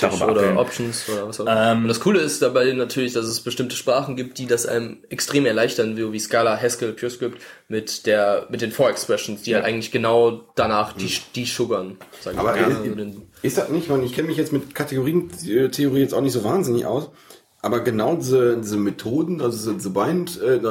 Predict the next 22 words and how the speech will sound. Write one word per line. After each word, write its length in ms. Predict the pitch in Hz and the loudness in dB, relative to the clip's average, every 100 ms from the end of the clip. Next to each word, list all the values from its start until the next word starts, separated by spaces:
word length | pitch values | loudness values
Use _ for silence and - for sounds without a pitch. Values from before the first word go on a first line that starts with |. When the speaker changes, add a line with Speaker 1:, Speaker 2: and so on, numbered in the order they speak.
| 104 | 0
Speaker 3:
diese 160 | 95 | 0
Bind-Funktion, 540 | 101 180 180 170 139 135 | 0 0 -2 -2 0 2
Speaker 2:
Mhm. 80 | 139 | 2
Speaker 3:
diese, 400 | 139 110 110 107 | 4 2 2 0
diese 200 | 104 - | 0 -2
I-D-Funktion, 920 | 110 175 185 160 156 160 160 156 131 | 0 -2 0 0 2 4 4 2 0
äh, 240 | 120 113 | 0 0
die 240 | 101 113 - - - - - | -2 -8 -10 -18 -20 -20 -2
werden, 420 | 107 131 143 - | 0 2 0 0
werden 220 | 123 143 | 0 2
nicht 160 | 139 143 | 0 2
schon 220 | 135 131 | 2 0
in 160 | 117 120 | -2 2
der, 320 | 110 107 98 - | 2 2 -2 -8
also 180 | - 98 | -6 -4
in 80 | 82 | 0
dem, 100 | 107 | 0
im 140 | 101 | 2
mathematischen 500 | 104 110 110 113 - | 0 0 -2 -2 -2
Modell 240 | 110 92 101 | 0 2 2
schon 140 | - | 0
erwähnt? 400 | 165 190 220 - | -4 -2 -4 -6